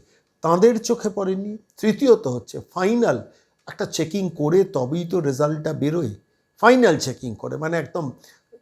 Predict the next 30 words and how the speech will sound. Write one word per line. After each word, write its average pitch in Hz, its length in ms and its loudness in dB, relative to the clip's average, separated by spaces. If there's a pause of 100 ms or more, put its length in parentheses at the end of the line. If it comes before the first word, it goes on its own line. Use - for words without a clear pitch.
(140)
যখন 156 260 -8
চাকরি 147 420 -4
নিয়ে 160 180 0
এত 156 260 -4
কোটি 131 240 -10
কোটি 151 240 -10
টাকা 165 260 -6
দুর্নীতির 123 640 -4 (180)
খবরে 143 400 -4
বাংলা 127 380 -4
বিধ্বস্ত, 123 800 0 (500)
সারা 147 260 -2
বাংলা 151 420 -2
জানে 170 280 -2
একটি 151 220 -8
সরকারি 135 420 -6
চাকরি 147 360 -6
মানে 151 220 -2
এখানে 151 260 -4
চুরি 151 340 -2
রাস্তাঘাট, 127 600 -4 (400)
ফলত 160 220 -4
সেইখানে 151 640 -4
দাঁড়িয়ে 170 320 -4 (120)
ফাইনাল 220 460 0
রিভিশনের 165 480 -4
সময় 175 300 -8
তাঁদের 170 480 -6
চোখে 220 240 -4
পড়েনি। 202 420 -6